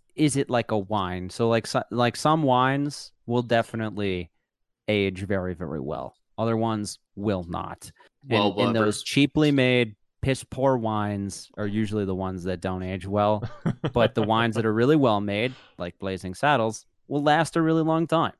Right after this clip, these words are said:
Speaker 1: and, and
Speaker 2: But
Speaker 1: you're gonna wanna drink it over and over again.
Speaker 2: I mean, even if it do-,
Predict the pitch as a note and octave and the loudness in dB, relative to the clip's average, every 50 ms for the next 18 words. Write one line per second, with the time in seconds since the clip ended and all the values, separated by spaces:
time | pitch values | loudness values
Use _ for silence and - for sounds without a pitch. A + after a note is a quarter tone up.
0 | _ - - G#2 G#2+ G#2 G#2 A2 G#2+ G#2 G#2 A2 A2+ A#2 A#2 A2+ A#2 A#2 A#2 A2 | _ -14 -10 -10 -8 -6 -4 -2 0 0 0 0 0 -2 -2 -2 -2 -2 -2 -2
1 | G2+ G2 A#2 A#2 G#2 - F#2+ F#2 F#2 F2+ - F2+ F#2 F#2+ F#2+ G2 F#2 F2 E2+ E2+ | -4 -6 -6 -8 -6 -6 -8 -8 -8 -8 -10 -12 -12 -12 -14 -14 -16 -18 -18 -20
2 | E2+ - - G2 F#2 F2+ F2 - - G#2 G#2+ G#2 G#2+ G#2+ G#2+ G#2+ A2 G#2 G2+ - | -18 -14 -12 -10 -8 -8 -10 -10 -6 -4 -4 -2 -2 -2 -4 -2 -4 -4 0 0
3 | G2+ G#2 | 0 0